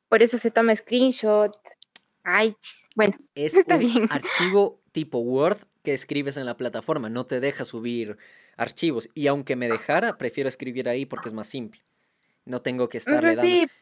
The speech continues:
Speaker 2: Y a veces te obligan a
Speaker 1: Pero
Speaker 2: subir ahí. Así que prefiero.
Speaker 1: Ya, pero tomando screenshots ya sabes lo que vas a escribir en el siguiente archivo,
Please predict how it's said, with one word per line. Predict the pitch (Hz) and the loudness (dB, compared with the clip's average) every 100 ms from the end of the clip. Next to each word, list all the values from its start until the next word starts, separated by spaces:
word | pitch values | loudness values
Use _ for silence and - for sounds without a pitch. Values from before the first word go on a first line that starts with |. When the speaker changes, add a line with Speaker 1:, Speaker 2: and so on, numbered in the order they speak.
| _ | _
Speaker 2:
Y | 139 | 0
a | |
veces | 143 151 - | 2 0 0
te | 139 | -2
obligan | 117 151 165 160 | 0 0 0 2
a | |
Speaker 1:
Pero | 311 | 2
Speaker 2:
subir | 135 120 | 0 -4
ahí. | 101 104 _ _ _ _ | -4 -6 _ _ _ _
Así | 117 139 | -8 -8
que | - 123 - _ _ _ _ _ - | -6 -8 -8 _ _ _ _ _ -8
prefiero. | 123 - 123 - _ - - - | -8 -4 -6 -6 _ -18 -16 -8
Speaker 1:
Ya, | 220 233 233 233 226 - | -2 2 4 2 0 -2
pero | 240 233 | 2 2
tomando | 233 240 254 247 | 4 2 2 0
screenshots | - 247 247 247 | 0 -2 2 0
ya | 220 233 | 2 2
sabes | 233 220 233 | 2 2 2
lo | 233 | 2
que | 220 | 2
vas | 214 | 2
a | 220 | -2
escribir | - 208 220 | -2 2 2
en | 220 | 2
el | 214 | 0
siguiente | 208 202 202 196 | 0 0 2 0
archivo, | - 262 220 | 2 4 4